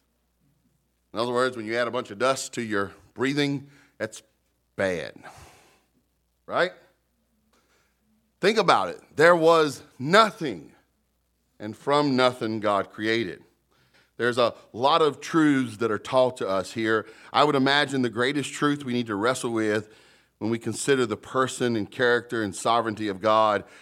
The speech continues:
is that he is the uncreated first cause. Science will never explain creation adequately apart from a personal, intelligent,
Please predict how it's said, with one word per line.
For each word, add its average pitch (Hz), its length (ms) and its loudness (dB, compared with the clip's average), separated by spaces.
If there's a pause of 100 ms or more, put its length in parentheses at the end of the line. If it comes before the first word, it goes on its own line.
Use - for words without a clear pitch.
(120)
is 107 120 -14
that 107 160 -2
he 147 260 -4
is 123 160 -2
the 110 240 -6 (300)
uncreated 131 840 0
first 120 400 -4
cause. 92 760 -2 (680)
Science 180 640 -2
will 120 140 -10
never 151 640 -8
explain 123 680 -12
creation 107 760 -12
adequately 101 720 -12 (260)
apart 113 460 -8
from 98 160 -14
a 92 80 -14
personal, 120 720 -12 (220)
intelligent, 117 800 -10